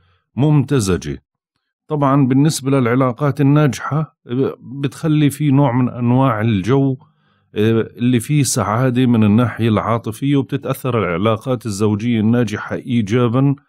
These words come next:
وبتدعم أكثر وبتتعزز أكثر فأكثر. أما بالنسبة للعلاقات الضعيفة، فهاي بيدفعنا للعنف وبيجعل مزاجنا عدواني وعصبيين،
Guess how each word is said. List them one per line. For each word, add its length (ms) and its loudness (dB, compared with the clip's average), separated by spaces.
وبتدعم 880 -2
أكثر 480 -4
وبتتعزز 760 -4
أكثر 340 -8
فأكثر. 540 -8
أما 300 2
بالنسبة 540 0
للعلاقات 920 -2
الضعيفة، 640 0
فهاي 480 0
بيدفعنا 800 -2
للعنف 720 0
وبيجعل 560 -4
مزاجنا 720 0
عدواني 720 0
وعصبيين، 920 0